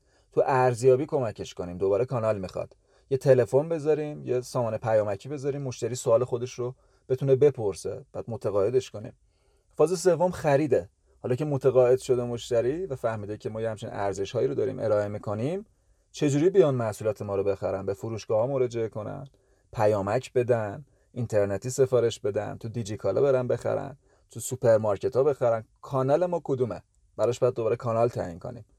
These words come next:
فاز چهارم تحویله. حالا که مشتری خریده چجوری تحویل بگیره؟ اگه حضوری خریداری کرده که خوب حضوری تحویل می‌گیره، اگه نه اینترنتی بوده از طریق پست می‌تونه تحویل بگیره. بعد روی این تحویل فکر کنیم،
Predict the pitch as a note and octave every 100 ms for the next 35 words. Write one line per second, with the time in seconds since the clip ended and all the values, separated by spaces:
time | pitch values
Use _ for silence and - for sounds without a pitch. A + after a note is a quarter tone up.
0 | _ _ _ _ C#3+ C#3 F#3 E3+ D3 E3
1 | - D#3 C3+ A#2 B2+ D3 E2+ - _ _
2 | _ _ - G#2 G2+ - - - A#2 G#2+
3 | G#2 A2 A2 A2 G#2+ G#2+ D3 C#3 A#2 C3+
4 | C#3 A#2 A#2 C#3 G2+ F2+ F2 - _ G2
5 | G#2 G#2+ A2+ G#2+ G2+ G2 B2+ B2+ B2 A#2
6 | G2 B2+ A2+ A2+ - A2 G2+ - G2 F#2+
7 | A2 C3 A#2 A2+ A#2 A2+ A2 G#2+ - _
8 | _ _ A2+ G#2+ A2 A2 A2 G#2+ G2+ F#2+
9 | - A#2 A#2 A2 A2 G#2+ G#2+ G#2 - B2+
10 | - B2+ A#2+ A#2 A#2 A2 A2 G#2+ A2 G2+
11 | - - _ _ _ - D3+ D#3 E3 E3
12 | C#3 B2+ C#3+ D3 C#3 - F2 D#2+